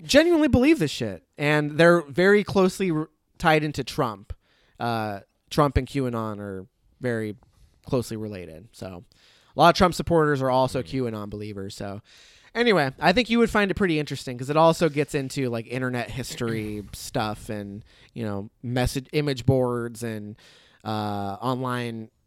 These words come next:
Speaker 1: mediation and censorship. So I think you, you'd find it pretty interesting. Um,
Speaker 2: Yeah,
Speaker 1: it
Speaker 2: I mean, it wasn't at the top of my list or anything, but it sounds like it would be worth my time, considering I don't know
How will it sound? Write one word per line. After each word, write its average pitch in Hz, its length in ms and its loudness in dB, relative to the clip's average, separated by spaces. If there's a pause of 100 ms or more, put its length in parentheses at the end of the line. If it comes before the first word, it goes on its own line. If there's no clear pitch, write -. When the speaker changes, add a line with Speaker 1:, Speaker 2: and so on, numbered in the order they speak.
(300)
Speaker 1:
mediation 127 640 -4
and 107 120 -8
censorship. 110 680 -8
So 104 100 -10
I 104 100 -6
think 113 200 -10
you, 110 200 -10
you'd 226 200 -8
find 196 100 2
it 147 60 -2
pretty 127 180 -4
interesting. 104 440 -14 (180)
Um, 110 420 -14 (1300)
Speaker 2:
Yeah, 180 260 6
Speaker 1:
it 151 100 2
Speaker 2:
I 151 60 0
mean, 147 160 2
it 139 80 0
wasn't 139 340 2
at 135 140 0
the 139 80 -6
top 135 240 -2
of - 60 -12
my 113 160 -2
list 110 260 -4
or 107 40 -4
anything, 98 460 -6
but 95 360 -4
it 107 120 -10
sounds 104 380 -8
like 98 220 -8
it 95 80 -8
would 92 240 -14
be 92 280 -6
worth 92 300 -8
my 95 100 -8
time, 107 400 -10 (400)
considering 98 460 -8
I 98 80 -4
don't 95 260 -8
know 92 480 -8